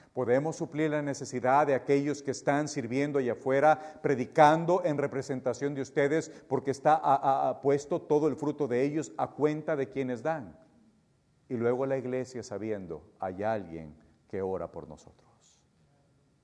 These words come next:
Hay alguien que pide, intercede a Dios por nosotros. Y por eso termina diciendo, es inexplicable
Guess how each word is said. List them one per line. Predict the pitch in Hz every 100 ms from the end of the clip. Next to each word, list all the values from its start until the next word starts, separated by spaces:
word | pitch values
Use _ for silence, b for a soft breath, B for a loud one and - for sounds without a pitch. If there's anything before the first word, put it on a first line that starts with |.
| _ _ _ _ _ _ _ _ _ _ _
Hay | - 95
alguien | 101 117 117 120 113
que | 120
pide, | 101 117 110 90 92
intercede | 113 92 98 85 127 113 98
a | 85
Dios | 98 92 90
por | - 78
nosotros. | 80 - - _ _ _ _ _ _ _ _ _ _ _ _ _ _ _ _ _ _ _ _ _ _ _ _ _ _
Y |
por | 101 92
eso | 101 - -
termina | 107 104 98
diciendo, | 92 - 90 82 78 82 _ _ _ _ _ _ _ _ _ _ _ _ _
es | 104 107
inexplicable | 107 92 - 87 - 90 80